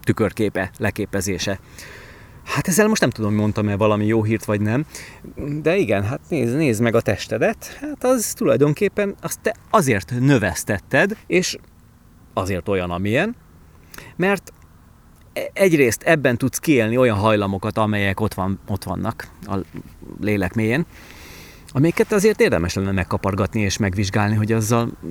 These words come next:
mit is lehetne kezdeni, és mit lehetne földolgozni abból, és tudatosítani, tudni azt, ami van, és összefüggéseket keresni. És ahogyan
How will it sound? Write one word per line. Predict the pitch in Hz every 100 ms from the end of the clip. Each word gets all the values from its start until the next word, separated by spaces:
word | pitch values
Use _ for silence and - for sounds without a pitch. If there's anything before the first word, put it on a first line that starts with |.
| 120 120
mit | 139 117
is | -
lehetne | 123 123 127
kezdeni, | 139 127 139 175 170 -
és | 107 98 - -
mit | 107 -
lehetne | 110 98 101
földolgozni | 107 101 101 101 101 95
abból, | 98 87 113 147 - - - - - - - - - - -
és | - - -
tudatosítani, | - 110 98 85 95 85 104 95 98 110 180 - - - - - - - -
tudni | - 101 117
azt, | 170 208
ami | 196
van, | 202
és | 190 104
összefüggéseket | - 95 104 98 101 120 107 -
keresni. | 117 120 - - - - - - - - - - - - -
És | 139 233 - - - - - -
ahogyan | 247 202 170 131 104 90 50